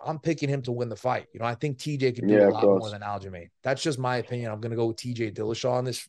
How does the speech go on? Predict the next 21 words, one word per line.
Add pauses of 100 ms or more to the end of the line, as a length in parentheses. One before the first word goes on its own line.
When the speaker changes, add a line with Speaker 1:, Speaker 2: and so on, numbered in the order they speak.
Speaker 1:
in
this
fight
Speaker 2:
Yeah. (180)
Speaker 1:
until, (100)
you
know,
I
see
otherwise.
'Cause
a
T
J
at
Speaker 2:
Mm.
Speaker 1:
bantamweight
is
just
a
beast.